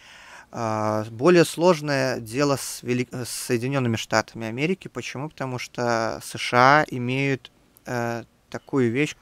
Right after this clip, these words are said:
как, эм, финансовый инструмент. М В Ф, Всемирный банк, плюс, э, их логика ведения санкций немного иная.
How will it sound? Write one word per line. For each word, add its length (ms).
как, 280
эм, 460
финансовый 760
инструмент. 840
М 180
В 140
Ф, 300
Всемирный 560
банк, 500
плюс, 460
э, 500
их 300
логика 420
ведения 500
санкций 680
немного 560
иная. 500